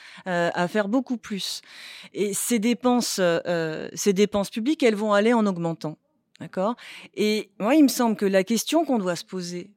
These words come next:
aujourd'hui en tant qu'économiste, c'est la question de savoir, euh, comment doivent être financées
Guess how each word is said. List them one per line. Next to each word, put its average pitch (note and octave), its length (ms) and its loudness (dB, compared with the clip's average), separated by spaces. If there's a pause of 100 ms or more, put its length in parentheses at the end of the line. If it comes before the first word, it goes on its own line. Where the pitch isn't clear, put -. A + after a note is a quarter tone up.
aujourd'hui F3+ 560 -6 (100)
en E3+ 120 -8
tant F3+ 180 -8
qu'économiste, F#3 560 -4
c'est A#3 80 -2
la G3 120 0
question A3+ 320 -2
de C#4 60 2
savoir, F#3+ 680 -2 (520)
euh, F#3 300 4 (400)
comment C#4 360 6
doivent B3 340 2
être B3+ 260 0
financées G3+ 720 2